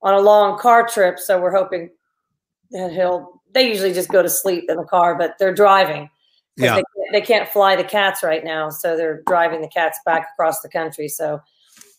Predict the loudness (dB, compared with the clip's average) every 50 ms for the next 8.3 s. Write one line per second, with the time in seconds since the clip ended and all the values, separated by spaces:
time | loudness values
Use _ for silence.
0 | _ _ _ _ _ _ -4 -2 -2 0 0 0 0 0 0 0 -4 -4 -4 -4
1 | -4 -6 -8 -16 _ _ _ _ _ -4 -2 0 2 0 0 -2 -4 -4 -2 0
2 | 2 2 2 0 0 -2 -6 -6 -2 0 0 0 0 2 2 2 2 2 2 0
3 | 2 0 0 0 2 0 2 2 2 2 0 -2 -2 0 0 0 0 0 -4 -10
4 | -10 -10 -6 -2 0 0 0 0 -4 -12 -8 -6 -6 -4 -4 -6 -8 -4 0 0
5 | 0 0 -2 -6 _ 0 0 2 0 0 -4 -12 -20 -20 _ _ _ _ _ -2
6 | -2 -2 -2 -2 -8 -8 -8 -6 -6 -8 -8 -2 2 2 2 2 2 4 4 4
7 | 4 4 0 -2 -2 -2 -2 -2 -2 -2 -2 -2 -2 -2 -2 -4 -2 -2 -4 -6
8 | -6 -8 -6 -6 -6 -6